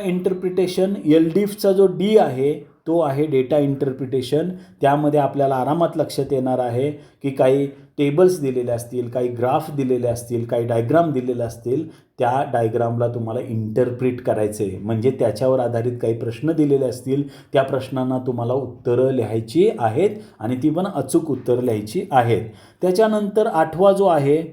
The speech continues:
तो आहे आय. आय रिप्रेझेंटेटिव्ह कोणाचा आहे? तो आय जो आहे, तो इन्फॉर्मेशन कम्युनिकेशन टेक्नॉलॉजी, information and communication technology,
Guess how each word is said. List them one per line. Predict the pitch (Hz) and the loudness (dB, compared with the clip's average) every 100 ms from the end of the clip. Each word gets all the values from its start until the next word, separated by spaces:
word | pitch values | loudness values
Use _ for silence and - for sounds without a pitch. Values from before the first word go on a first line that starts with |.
| - _ - | -16 _ 2
तो | 180 190 | 2 2
आहे | 139 139 139 160 185 - - _ _ _ _ _ _ _ _ _ _ _ _ _ _ | 0 0 2 2 0 -8 -20 _ _ _ _ _ _ _ _ _ _ _ _ _ _
आय. | 131 131 120 101 113 - _ 123 | 4 6 6 2 -4 -14 _ 0
आय | 135 160 180 180 - _ _ _ _ _ _ | 2 2 0 -6 -16 _ _ _ _ _ _
रिप्रेझेंटेटिव्ह | 117 139 156 143 147 147 147 147 147 | -4 -2 2 2 4 2 0 0 -2
कोणाचा | 147 147 143 143 | 0 0 0 -2
आहे? | 139 156 208 | 0 0 -2
तो | - - _ 143 170 | -4 -14 _ 0 0
आय | 127 127 143 | -2 2 2
जो | 143 | 2
आहे, | 127 117 135 185 196 - | 0 0 0 0 -6 -4
तो | 135 | -2
इन्फॉर्मेशन | - 135 139 143 143 143 135 - 147 151 151 | 0 0 0 -2 0 0 -2 -2 0 0 -6
कम्युनिकेशन | - 123 127 131 127 127 135 127 139 143 139 123 | -4 -2 0 -2 -2 0 0 0 -4 -6 -6 -6
टेक्नॉलॉजी, | 107 110 107 104 92 92 117 95 - - _ _ | -4 -4 -4 -6 -8 -8 -8 -8 -12 -20 _ _
information | 127 127 127 131 135 127 147 147 | -4 -2 0 0 0 -2 0 0
and | 127 117 120 | 0 -2 -2
communication | 120 117 117 123 185 233 - - - _ | -2 -4 -2 -2 0 -2 -4 -10 -20 _
technology, | 127 123 127 117 110 101 | 0 0 -2 0 0 -2